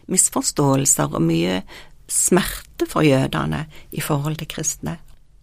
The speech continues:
Og så snakket vi jo litt grann sånn om dagligdagse ting, og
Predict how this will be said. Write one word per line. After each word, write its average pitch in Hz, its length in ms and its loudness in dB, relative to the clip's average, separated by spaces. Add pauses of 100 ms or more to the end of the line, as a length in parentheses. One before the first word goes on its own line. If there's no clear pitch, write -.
(1080)
Og 196 100 2
så 269 840 2
snakket - 520 -2
vi 214 120 4
jo 208 100 6
litt 202 320 0
grann 180 240 2
sånn 175 360 0
om 160 240 0 (600)
dagligdagse 147 760 2
ting, 220 520 6
og 143 240 2